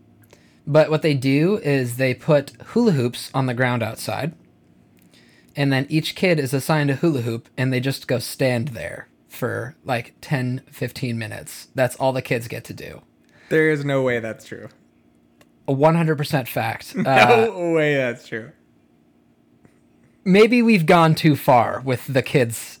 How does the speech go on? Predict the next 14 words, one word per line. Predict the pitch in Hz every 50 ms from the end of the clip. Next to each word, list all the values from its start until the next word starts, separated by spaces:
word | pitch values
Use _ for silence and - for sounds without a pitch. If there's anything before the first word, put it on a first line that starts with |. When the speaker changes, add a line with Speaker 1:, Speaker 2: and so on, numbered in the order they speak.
| _ -
Speaker 1:
I | 135 135
think | - - 185 185 175 - -
kids | - - 202 185 165 147
are | 143 131 131 110
okay. | 123 123 117 - 135 117 95 - - 131 - _ _ _ _ _ _ _ _ _ _ -
Let | 170 165 165 -
them, | 190 165 156 135 - - - - -
let | 170 208 180
them | - 143 123
play. | - - 120 98 - - - _ _ _ _ _ _ -
Speaker 2:
Aren't | - 233 294 -
they | - 415 370 339 330
in | 320 294
a, | 294 277 240 196 180